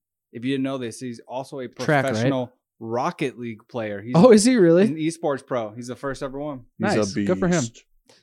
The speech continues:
Speaker 2: Uh, funny thing, I was at Jack Link's today, and, uh, they share a space with the Timberwolves,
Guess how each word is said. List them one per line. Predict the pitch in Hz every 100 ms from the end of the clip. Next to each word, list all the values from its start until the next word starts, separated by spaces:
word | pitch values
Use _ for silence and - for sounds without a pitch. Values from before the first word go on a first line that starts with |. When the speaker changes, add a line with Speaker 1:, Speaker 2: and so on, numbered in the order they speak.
| _ _ - -
Speaker 2:
Uh, | 151 143 127 113 107 - - -
funny | 170 180
thing, | 175 160
I | 120
was | 123 135
at | 123
Jack | 120 131 147
Link's | 151
today, | - 175 185 - _ _ _
and, | 127 123 117
uh, | 107 92 95
they | 110 113 107
share | - 120
a | 117
space | - 110 117
with | 117
the | 113
Timberwolves, | 123 135 156 156